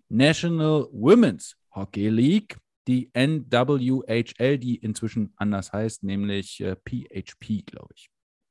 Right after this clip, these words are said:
Sie ist siebenundzwanzig Jahre, hat schon an vier Weltmeisterschaften teilgenommen und wir freuen uns sehr, Sie heute bei Band Your Knees begrüßen zu dürfen. Herzlich willkommen,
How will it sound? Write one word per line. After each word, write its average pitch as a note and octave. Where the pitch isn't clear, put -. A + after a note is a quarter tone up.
Sie C3
ist G3+
siebenundzwanzig G3+
Jahre, F3
hat G#3
schon G#3
an D3
vier F#3
Weltmeisterschaften D#3
teilgenommen C3
und A2+
wir G2
freuen F3
uns D3+
sehr, D3
Sie B2+
heute A#2
bei G#2+
Band G#2+
Your G2+
Knees A2+
begrüßen A#2+
zu B2
dürfen. A#2+
Herzlich G3
willkommen, F3